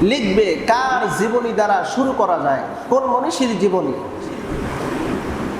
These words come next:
তিনি সিলেকশন করলেন আমাদের হাবিব,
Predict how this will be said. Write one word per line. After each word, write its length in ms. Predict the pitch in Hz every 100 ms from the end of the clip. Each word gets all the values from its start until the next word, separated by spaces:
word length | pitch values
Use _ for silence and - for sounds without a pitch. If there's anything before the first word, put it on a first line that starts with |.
| - - - - - - - -
তিনি 460 | 220 440 208 349 143 - - - 302 - - - - - - - - - - - -
সিলেকশন 560 | - 240 269 277 269 240 214
করলেন 400 | 208 208 190 156 131 - - - - - - - - - - - - - - - - - - 143 -
আমাদের 400 | 170 180 190 180
হাবিব, 500 | 165 170 190 190 139